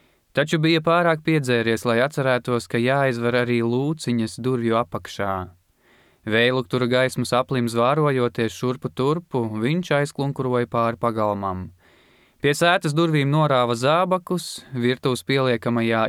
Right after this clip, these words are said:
ielaida sev no mutes pēdējo alus glāzi un devās uz gultu, kur jau krāca misis Džonsa.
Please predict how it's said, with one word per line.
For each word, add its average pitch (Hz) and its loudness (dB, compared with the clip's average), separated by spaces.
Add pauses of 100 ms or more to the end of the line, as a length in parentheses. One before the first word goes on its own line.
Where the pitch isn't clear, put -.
ielaida 113 0
sev 120 -2
no 113 0
mutes 117 -2
pēdējo 113 0
alus 117 -2
glāzi 147 0 (260)
un 123 2
devās 143 0
uz 120 -4
gultu, 123 -2 (420)
kur 110 -4
jau 107 0
krāca 120 -2
misis 113 -4
Džonsa. 107 -6